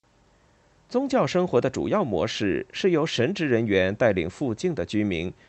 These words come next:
重复古老的教会礼仪、成文的祷告与回应、音乐、饼和酒等等。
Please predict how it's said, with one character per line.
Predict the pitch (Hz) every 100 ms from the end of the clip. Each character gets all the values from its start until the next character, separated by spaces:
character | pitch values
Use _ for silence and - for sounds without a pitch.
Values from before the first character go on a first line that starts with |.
| _
重 | - 117
复 | 139 127
古 | 107 101
老 | 127 92
的 | 92
教 | 117 110
会 | 98 107
礼 | 87
仪、 | 71 50 78 82 127 - _ _ _ _ -
成 | - 107
文 | 101 107
的 | 113
祷 | 101 78
告 | - 120 107
与 | 95 78
回 | - 64
应、 | 90 151 117 - _ _ _ _ -
音 | 165 196
乐、 | 190 131 - - _ _ _ _
饼 | 117 110 107
和 | -
酒 | 151 - 65 67
等 | 90 107
等。 | 87